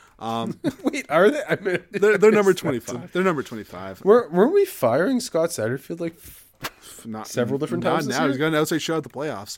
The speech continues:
Speaker 1: Uh, <laughs> gi-, give me the heels. Give me the heels. I, yeah, I don't. It's so overrated this year. Anyways, heels. Let's go.
Speaker 2: Okay. My next game's the game.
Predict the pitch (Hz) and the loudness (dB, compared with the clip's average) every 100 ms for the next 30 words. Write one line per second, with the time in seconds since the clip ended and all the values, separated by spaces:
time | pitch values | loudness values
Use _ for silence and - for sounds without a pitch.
0 | - - - - 135 131 131 131 - 160 | -18 -20 -20 -8 -2 0 -2 -4 -6 -4
1 | - - - 214 - 175 - 226 - 214 | -2 -2 -2 -4 -4 -8 -6 -6 -6 -2
2 | 190 156 123 104 101 127 117 104 101 107 | 0 0 -2 -6 -8 -8 -8 -8 -8 -8
3 | 110 101 95 113 120 - - _ - _ | -6 -8 -8 -10 -14 -16 -20 _ -20 _
4 | _ - 170 175 285 311 185 107 104 107 | _ -8 -6 -2 -2 -2 -4 -4 -4 -6
5 | 95 - 95 98 92 - - _ _ 120 | -8 -10 -12 -12 -14 -18 -20 _ _ -16
6 | 92 - - - - - 95 - _ _ | -16 -16 -20 -20 -20 -18 -18 -20 _ _
7 | _ _ 120 120 101 92 _ - 127 170 | _ _ -8 -4 -6 -6 _ -6 0 2
8 | 190 185 - 139 123 98 101 104 98 90 | 0 -2 -4 -2 -2 -6 -10 -10 -8 -6
9 | 82 | -8